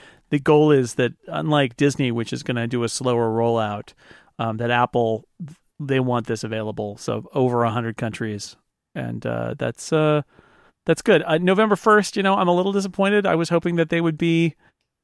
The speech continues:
this was the great debate of, uh, by November. <laughs> And, um, Mark Gurman, I think, saying November. <laughs> And the answer is, yeah, pretty much those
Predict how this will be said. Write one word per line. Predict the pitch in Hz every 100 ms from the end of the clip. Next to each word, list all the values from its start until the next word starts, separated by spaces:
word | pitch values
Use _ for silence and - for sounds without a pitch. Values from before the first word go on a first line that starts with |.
| _
this | 180
was | 185
the | 160 147
great | 151 156
debate | 139 147 156 -
of, | 143 135 127
uh, | 139
by | 131 139
November. | 139 139 135 139 160 185 -
<laughs> | - - - 214 - 175 - - 127
And, | 147 143 135 160
um, | 214 139 131 127
Mark | 131 135
Gurman, | 151 147 151
I | 151
think, | 165 165
saying | - 147 143 143
November. | 139 139 147 156 175 - _
<laughs> | - -
And | 165
the | 160
answer | 156 165
is, | 160 156
yeah, | 185 208
pretty | - 190
much | 190 190 -
those | 165 170 170